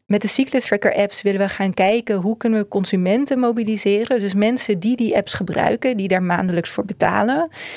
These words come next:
En hoe kunnen we ervoor zorgen dat zij tegen die apps gaan zeggen: "Hey, wij willen het anders en anders stop ik met mijn, eh, met mijn maandelijkse abonnement." En ik denk dus dat door het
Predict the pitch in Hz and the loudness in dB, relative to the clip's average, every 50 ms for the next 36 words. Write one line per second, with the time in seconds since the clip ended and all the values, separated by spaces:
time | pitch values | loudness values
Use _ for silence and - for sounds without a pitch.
0 | - - - - - 202 190 190 233 269 - - 247 233 226 220 202 190 202 - | -16 -10 -4 0 2 4 4 4 2 2 2 2 0 0 0 -2 -2 -2 -4 -4
1 | - 185 180 170 190 208 226 226 - 214 185 202 180 - - - - - 202 196 | -2 -2 0 0 2 0 0 0 -2 -2 0 0 0 0 -2 -4 0 2 2 2
2 | 196 240 269 285 269 - - 220 208 214 - - 175 180 165 - - 196 - - | 2 2 0 -2 -2 -2 0 0 0 0 0 -4 -6 -4 -2 0 0 0 -2 -2
3 | - - 208 208 202 - 202 196 - - 208 196 196 196 202 - - - - - | -2 -2 0 0 0 0 0 -2 -2 0 0 0 0 0 -2 -6 -12 -20 -20 -20
4 | - - - - _ _ _ _ _ _ _ _ - 214 214 214 185 196 208 220 | -20 -20 -20 -20 _ _ _ _ _ _ _ _ 0 2 2 4 4 4 2 4
5 | 214 220 220 214 202 190 190 190 - - - 254 240 180 165 185 226 294 302 - | 4 2 2 2 0 -2 -2 -2 -2 -2 -2 0 -2 -2 -2 -2 -2 -4 -4 -4
6 | - - 190 - 208 208 208 208 202 190 - - _ _ - - - - - 233 | -2 -2 0 0 0 0 2 0 0 -2 -4 -10 _ _ -10 -8 -4 0 2 2
7 | 226 - 185 190 - 190 185 185 185 180 180 180 180 180 180 180 175 175 175 175 | 2 2 -2 -2 0 -2 -2 0 0 0 0 0 0 -2 -2 0 0 0 0 0
8 | 175 185 185 185 180 180 180 180 175 185 196 190 175 175 170 - - - - 160 | 0 0 0 2 0 0 2 2 2 2 2 0 0 -2 -2 -2 -2 0 0 0
9 | 175 175 180 202 214 190 165 170 156 - - - - - - - - - - 185 | 0 0 2 2 2 0 0 -2 -6 -8 -12 -18 -18 -18 -18 -18 -8 -2 0 2
10 | 196 202 202 180 208 214 233 226 240 226 - - 208 202 196 - 196 196 202 202 | 2 2 2 2 2 2 2 2 0 0 0 0 -2 0 2 2 2 2 0 -2
11 | - - - | -4 -10 -12